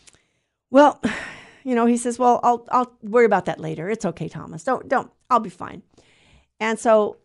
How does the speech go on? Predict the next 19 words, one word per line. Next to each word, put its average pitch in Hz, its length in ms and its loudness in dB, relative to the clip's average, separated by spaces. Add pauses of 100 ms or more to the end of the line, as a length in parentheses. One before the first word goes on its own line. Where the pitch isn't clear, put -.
(160)
later, 233 500 0 (360)
um, 185 340 -8 (160)
a 208 100 -4
friend, 269 400 -2
a 180 40 -6
mutual 240 360 -6
friend 247 340 -6
comes 208 220 -8
to 196 100 -14
Thomas 190 440 -8
and 185 100 -8
he 175 60 -6
tells 226 320 -6
him 170 120 -6
that 175 200 -12
the 185 80 -8
young 180 220 -4
man 165 160 -8
died. 196 400 -12